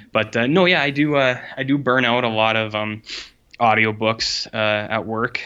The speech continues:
So I think for that, uh, I should, shit, I don't have it with me, but I think I'm at, like, twelve or fifteen for the year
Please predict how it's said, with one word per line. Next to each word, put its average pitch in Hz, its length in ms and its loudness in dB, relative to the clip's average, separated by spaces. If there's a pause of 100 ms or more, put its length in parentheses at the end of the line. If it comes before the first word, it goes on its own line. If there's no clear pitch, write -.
So - 260 -2
I 214 100 0
think - 420 -4 (520)
for 110 220 -2
that, 113 560 -2 (600)
uh, 110 360 -6 (140)
I 127 60 -16
should, 131 380 -6
shit, 123 240 -2
I 104 100 0
don't 117 160 -4
have 113 180 -2
it 101 100 -10
with 113 220 -12
me, 107 100 -10
but 101 140 -10
I 104 80 -4
think 131 240 -2
I'm 135 160 0
at, 110 140 -2
like, 101 220 -4
twelve 110 460 -2
or 107 160 -8
fifteen 110 580 -6
for 110 140 -8
the 104 80 -6
year 104 380 -6